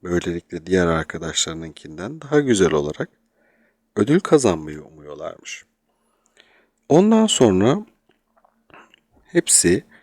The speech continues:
kardan adamları bitirdiğini söylemiş. Bilge Baykuş'a demişler ki, "Bilge Baykuş, biz kardan adamlarımızı bitirdik.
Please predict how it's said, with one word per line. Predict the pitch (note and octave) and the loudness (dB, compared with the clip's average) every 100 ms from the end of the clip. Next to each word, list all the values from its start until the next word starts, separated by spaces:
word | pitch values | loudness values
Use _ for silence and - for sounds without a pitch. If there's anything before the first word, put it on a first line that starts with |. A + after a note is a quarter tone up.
| _ _ _ | _ _ _
kardan | - B2 A#2+ D3+ | 2 2 2 -2
adamları | G#2+ E2 D2 G#2+ | -2 -4 -8 -16
bitirdiğini | C#3+ - E3 D#3+ D#3 | -16 -16 -4 -2 0
söylemiş. | - F2 D#2+ - - - - _ _ _ _ _ - | 2 2 0 -6 -10 -12 -16 _ _ _ _ _ -4
Bilge | E2 D#2+ E2 | -2 0 -2
Baykuş'a | E2+ E2 - E2+ D#2+ | -2 -6 -4 -2 -2
demişler | D#2+ - - D#3 - | -6 -12 -8 -8 -8
ki, | F2 D#2 _ _ | -12 -14 _ _
"Bilge | G2 F#2+ F#2 F#2 | -18 -6 0 4
Baykuş, | F#2 F2 - F2+ - | 4 4 -2 -10 -10
biz | F#2 - | -14 -12
kardan | F2+ F2 F#2 F#2+ | -10 -8 -10 -14
adamlarımızı | F3+ E2 D#2+ D2+ D3+ G2+ | -14 -14 -14 -20 -20 -20
bitirdik. | A#2+ - C3+ B2 A#2+ - | -20 -6 -6 -4 -10 -16